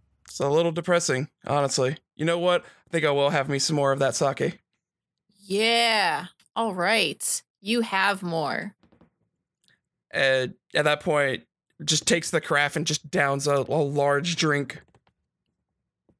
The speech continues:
Speaker 2: Nice. Yeah, that's,
Speaker 1: <sighs>
Speaker 2: this is the kind of energy. Yes,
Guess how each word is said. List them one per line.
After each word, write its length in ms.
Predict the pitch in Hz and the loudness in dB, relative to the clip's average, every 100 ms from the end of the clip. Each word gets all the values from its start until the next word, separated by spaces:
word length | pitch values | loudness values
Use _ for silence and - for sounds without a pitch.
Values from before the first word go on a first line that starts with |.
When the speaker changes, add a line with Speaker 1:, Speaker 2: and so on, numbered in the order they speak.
| _ _ _ _ _ _ _ | _ _ _ _ _ _ _
Speaker 2:
Nice. 1000 | 170 240 302 277 196 - - - - - - | -4 0 2 2 2 2 2 4 2 -2 -8
Yeah, 480 | 285 392 370 277 175 - | -2 2 2 2 -2 0
that's, 420 | 320 330 - - - | 0 0 -4 -6 -2
Speaker 1:
<sighs> 540 | - 175 156 - - | 0 2 0 -4 -4
Speaker 2:
this 540 | 339 370 - - - - | 0 2 2 0 0 0
is 180 | 214 220 | 0 2
the 100 | 226 | 0
kind 280 | - 269 269 | 0 0 0
of 60 | 233 | 2
energy. 520 | 233 240 202 185 - | 2 2 0 -2 -4
Yes, 720 | 180 208 240 190 - - - | -2 0 2 0 0 2 0